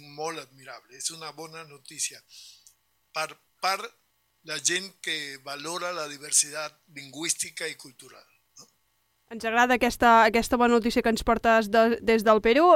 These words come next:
Speaker 2: i acabem a l'Equador perquè també hem de repassar les notícies de, d'actualitat de, d'allà al país on et trobes, però, em, parlarem de que sis presumptes sicaris del candidat presidencial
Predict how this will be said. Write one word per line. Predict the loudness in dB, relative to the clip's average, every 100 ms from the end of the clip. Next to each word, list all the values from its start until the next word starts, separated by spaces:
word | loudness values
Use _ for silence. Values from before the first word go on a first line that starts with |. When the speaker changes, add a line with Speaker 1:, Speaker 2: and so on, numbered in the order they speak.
| 4
Speaker 2:
i | 4 6
acabem | 6 6 6 6 4 2
a | 4 8 8 6
l'Equador | 4 2 4 4 4 2
perquè | -2 -4 -2 0 2 2 2 -2 -4 -6
també | -4 2 2 0 _ -4
hem | -2 0
de | 2
repassar | 0 0 0 4 6 4
les | 2
notícies | 0 0 -4 0 2 2 0 0
de, | 2 2 2 0
d'actualitat | -2 -2 -2 0 0
de, | 2 2 2 2
d'allà | 2 2 2
al |
país | 2 0 -2
on | -4
et | 0
trobes, | 4 6 6 2 -18 -20 -16
però, | 0 4 6 6 6
em, | 6 4 4 0 -2 -6 _ _
parlarem | 0 4 2 4 2 0 0
de | 0 2
que | 2 2 0
sis | -2 -4 -4
presumptes | -6 -4 -2 0 0
sicaris | -2 2 2 2 -2
del | 2 2 4 0
candidat | -2 -4 -2 -4
presidencial | -6 -10 -6 -8 -6 -6